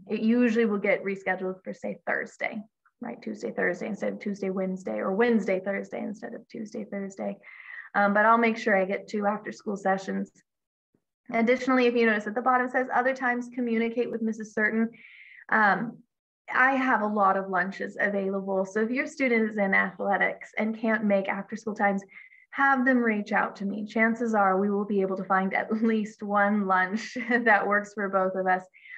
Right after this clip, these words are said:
um, if not more than that, um, where we can come in and meet maybe Tuesday at lunch and, and get them that help that they're looking for.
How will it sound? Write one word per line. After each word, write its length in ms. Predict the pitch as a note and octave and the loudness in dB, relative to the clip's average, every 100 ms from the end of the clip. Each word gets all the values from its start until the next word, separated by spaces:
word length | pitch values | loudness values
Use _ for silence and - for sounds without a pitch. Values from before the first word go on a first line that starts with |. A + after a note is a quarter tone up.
| - | -4
um, 240 | G3 F#3+ F#3 | 2 2 2
if 180 | G3+ G#3+ | -2 2
not 260 | G#3 G#3 | 2 2
more 260 | G3 F#3 F3+ | -2 -4 -6
than 160 | F#3 F3+ | -6 -2
that, 340 | F3+ - - - G#3+ | 0 0 -4 -8 -4
um, 380 | G3 G#3+ G#3+ | -4 -4 -4
where 160 | G#3 F#3+ | -2 0
we 120 | F#3+ | -2
can 180 | F#3+ G#3+ | -2 -4
come 220 | A#3+ G#3+ | -2 0
in 120 | G3+ | 2
and 100 | F#3+ | 0
meet 180 | F#3+ G#3 | -2 -4
maybe 220 | G3+ G3 | -4 -4
Tuesday 480 | G3+ G#3+ G3 F#3 G3 | -4 -4 -4 -2 -4
at 160 | G3+ - | -4 -2
lunch 320 | G3 G3 - | 0 0 -2
and, 180 | F#3+ G3 | -6 -4
and 160 | G3+ | -4
get 140 | G3 - | -4 -4
them 120 | G3 | -4
that 180 | G#3 - | -4 -4
help 180 | G3 - | -8 -8
that 120 | G3+ | -4
they're 140 | G3+ | -2
looking 320 | G3 G3 F#3+ F#3+ | -2 -6 -6 -2
for. 280 | F#3+ F#3+ | 0 0